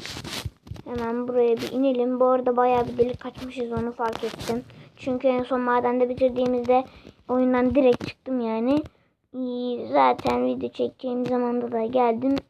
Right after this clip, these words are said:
Anda burada doğdum. Yani nasıl diyeyim işte o. Orada doğdum gibi bir şey. Madenin ortasında. Arkadaşlar bu arada buraya, şuraya gitmemişiz.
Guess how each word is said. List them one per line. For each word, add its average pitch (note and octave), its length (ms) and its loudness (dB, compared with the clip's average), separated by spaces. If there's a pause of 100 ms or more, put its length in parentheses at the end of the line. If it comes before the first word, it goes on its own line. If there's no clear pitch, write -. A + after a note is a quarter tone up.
(100)
Anda A#3 480 -4
burada A#3+ 280 0
doğdum. G#3+ 380 -2 (600)
Yani A3 380 -8
nasıl A#3 300 -12
diyeyim A3+ 200 -6
işte - 280 -14
o. - 80 -12 (840)
Orada A#3+ 320 -8
doğdum A#3+ 400 -2
gibi B3+ 180 -2
bir B3 60 -10
şey. A3+ 240 -6
Madenin A3+ 540 -2
ortasında. G#3+ 640 -6 (3500)
Arkadaşlar C4 640 -4
bu C4+ 140 6
arada E4+ 420 2 (300)
buraya, D4 540 4 (200)
şuraya E4+ 460 2
gitmemişiz. C4+ 760 0